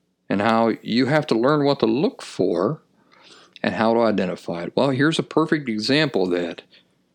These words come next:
How else does passive-aggressive manifest? Well,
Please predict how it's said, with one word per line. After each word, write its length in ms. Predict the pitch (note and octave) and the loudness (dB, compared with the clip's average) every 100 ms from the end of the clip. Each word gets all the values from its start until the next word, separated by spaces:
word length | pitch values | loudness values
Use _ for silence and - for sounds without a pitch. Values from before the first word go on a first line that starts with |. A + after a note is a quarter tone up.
| _ _ _ _ _ _ _ _ _ - | _ _ _ _ _ _ _ _ _ -2
How 240 | - A2 | 0 2
else 320 | G#2+ G#2+ - | 4 2 2
does 220 | - G#2+ - _ | -2 -4 -4 _
passive-aggressive 1700 | - C#3 D3 - D#3 - - G#2+ G#2+ A2 B2+ C#3 - F2+ F2 - - _ _ _ _ | -4 -2 0 2 0 0 -4 -4 -4 2 2 2 -2 -2 -2 -6 -16 _ _ _ _
manifest? 640 | - G2+ C3+ - F2 E2+ - | -4 -2 -2 -2 -4 -4 -2
Well, 340 | G#2 D3 D3 | 0 0 -4